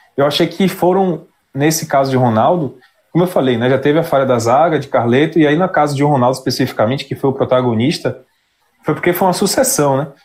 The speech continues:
Ele saiu mal, parecendo que com medo de divi-, de dividir, de repente derrubar o cara e fazer um pênalti. É, ele saiu meio que vacilante ali, depois ele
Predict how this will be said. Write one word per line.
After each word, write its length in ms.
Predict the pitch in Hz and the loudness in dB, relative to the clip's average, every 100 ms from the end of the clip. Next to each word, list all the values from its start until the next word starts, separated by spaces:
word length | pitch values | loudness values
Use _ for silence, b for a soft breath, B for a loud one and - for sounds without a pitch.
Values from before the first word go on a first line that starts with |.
| _ | _
Ele 120 | 135 139 | 0 0
saiu 280 | 156 151 | 2 2
mal, 440 | 175 131 165 170 160 | 2 4 4 4 2
parecendo 320 | 147 131 151 | 0 0 -2
que 140 | 143 | -4
com 160 | 151 170 | -2 0
medo 340 | 127 139 143 | 2 2 2
de 140 | 127 123 | 0 0
divi-, 360 | 127 127 104 | 0 0 0
de 280 | - 127 120 | -2 2 2
dividir, 640 | 117 117 113 98 113 143 127 | 2 0 0 0 2 2 2
de 80 | |
repente 380 | - - 127 120 | 2 0 -2 -4
derrubar 260 | 120 120 120 | -4 -2 -2
o 60 | |
cara 200 | 117 113 | 0 -2
e 60 | 117 | 0
fazer 160 | 113 113 | -4 -4
um 80 | |
pênalti. 500 | 110 107 127 127 107 - b b b b - | -4 -2 -2 -4 -8 -18 b b b b -6
É, 500 | 120 120 117 117 113 | -2 0 2 2 2
ele 300 | 120 143 139 - - _ _ | 4 2 0 -8 -20 _ _
saiu 320 | - 147 156 | -2 0 2
meio 240 | 165 165 | 2 2
que 240 | 160 175 170 | 2 2 2
vacilante 760 | 139 147 - 170 131 135 139 | 4 0 2 2 4 2 0
ali, 140 | 120 139 | 2 2
depois 320 | 147 147 143 | 2 2 0
ele 180 | 139 | -2